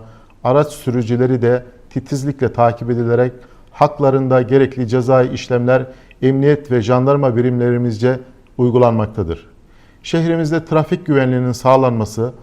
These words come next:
halkımızın huzur ve sükununun bozulmaması adına trafik ekiplerimizce yapılan denetimlerimiz bundan böyle de aralıksız devam edecektir. Bu vesileyle günün her saatinde sokaklarda güven içerisinde dolaşabildiğimiz,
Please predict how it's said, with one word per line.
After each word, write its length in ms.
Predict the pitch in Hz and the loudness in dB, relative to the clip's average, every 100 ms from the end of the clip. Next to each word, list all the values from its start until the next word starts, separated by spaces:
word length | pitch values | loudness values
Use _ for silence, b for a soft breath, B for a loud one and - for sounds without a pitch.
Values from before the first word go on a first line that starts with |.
| b b b | b b b
halkımızın 640 | - 147 143 151 127 127 | 2 2 0 -4 -2 -2
huzur 500 | 107 113 120 147 165 | -4 -4 0 2 2
ve 100 | 135 | 2
sükununun 720 | 107 - - - 123 123 120 110 | -2 -8 -10 -4 -2 -2 -2 -2
bozulmaması 800 | 127 151 143 113 110 - 123 | 0 0 -2 -2 -4 -4 -4
adına 380 | 117 95 107 113 b b b b - | -4 -4 -4 -6 b b b b -4
trafik 500 | 131 135 131 175 - | 0 0 0 -6 -6
ekiplerimizce 800 | 120 - 131 123 123 123 110 113 | -10 -8 -4 -2 0 0 -2 -2
yapılan 460 | 117 110 113 113 110 | -2 -2 -4 -4 -2
denetimlerimiz 800 | 117 110 123 123 117 127 135 b b b - | -4 -6 -4 -2 -2 -4 -8 b b b -6
bundan 360 | 135 151 147 | 0 0 2
böyle 260 | 127 117 113 | 0 0 0
de 200 | 123 127 - | -2 -4 0
aralıksız 640 | 131 110 104 - 110 - b b - | 0 0 -2 -8 -10 -12 b b 0
devam 300 | 131 131 98 | 4 4 2
edecektir. 560 | 80 76 78 - - - b b b b | -4 -10 -14 -16 -20 -20 b b b b
Bu 100 | 160 | 2
vesileyle 600 | 180 175 170 165 156 160 | 2 4 0 2 4 4
günün 340 | 143 131 151 151 | 2 0 0 0
her 200 | 135 180 | 0 0
saatinde 600 | 180 135 113 - 120 120 | 2 2 2 -2 -2 -2
sokaklarda 840 | - 120 127 120 127 117 120 120 B B B | -4 -4 -2 0 0 2 0 -2 B B B
güven 240 | - 135 175 | 2 4 4
içerisinde 680 | - 123 104 - 113 110 | 0 -2 -2 -4 -2 0
dolaşabildiğimiz, 1000 | 107 120 113 117 113 104 110 107 107 - | 2 0 0 -2 -2 -2 0 -2 -4 -10